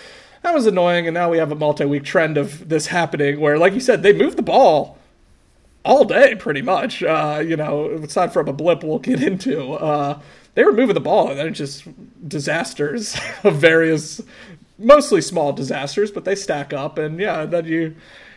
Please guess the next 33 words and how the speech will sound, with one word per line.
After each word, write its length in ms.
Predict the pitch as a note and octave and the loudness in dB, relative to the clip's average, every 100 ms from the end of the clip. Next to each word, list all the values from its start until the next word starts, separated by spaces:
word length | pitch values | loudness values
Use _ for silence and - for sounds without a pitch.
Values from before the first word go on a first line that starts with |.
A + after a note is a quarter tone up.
| _ | _
you're, 220 | D#3 D#3 | -8 -6
you're 300 | E3 D#3 D3+ | -4 -2 -2
somehow 680 | C#3+ F#3 F3+ F#3 E3 D#3 D3+ - | -2 -2 -2 -2 -2 -4 -8 -10
white-knuckling, 920 | D#3 F3+ F3 E3+ E3+ D#3+ D3+ D#3 D#3 | -4 -4 -2 -4 -2 -4 -4 -6 -6
uh, 280 | D#3 D3+ D3 | -4 -2 -2
an 100 | D#3+ | -4
onside 520 | E3 E3+ E3+ F3 D#3+ - | -4 -4 -2 -2 -2 0
kick 260 | F#3 F#3 | 0 0
against 380 | C3+ D3 C#3+ - | -4 -6 -6 -8
a 40 | |
team 320 | - - F3+ D3+ | -12 -2 -2 0
you 100 | D#3+ | -2
outgained 440 | D#3+ D3+ E3+ E3+ | -2 -4 -6 -4
by, 140 | D3 | -6
like, 160 | D3 D3+ | -6 -6
a 60 | D3+ | -4
hundred 300 | E3+ E3 D3+ | -4 -4 -6
fifty 220 | F3 E3 | -8 -4
yards 300 | E3 E3+ G3+ | -4 -4 -6
at 80 | - | -12
the 100 | G3 | -14
end 100 | G3+ | -14
of 60 | |
the 60 | G#3+ | -16
game. 280 | A2+ C3 F3 | -14 -14 -6
So 360 | - F3 D#3+ - - - - F#3 - | 0 0 0 -8 -20 -20 -20 -20 -6
even 180 | C4 C#4+ | 0 4
though 140 | C4 | 4
I 100 | A3+ | 4
was 140 | G#3 F#3+ | 0 0
fine 320 | F3+ F3 E3+ | -4 -4 -4
with 160 | D#3 | -4
it, 340 | E3+ D3+ D3 | -2 -2 -4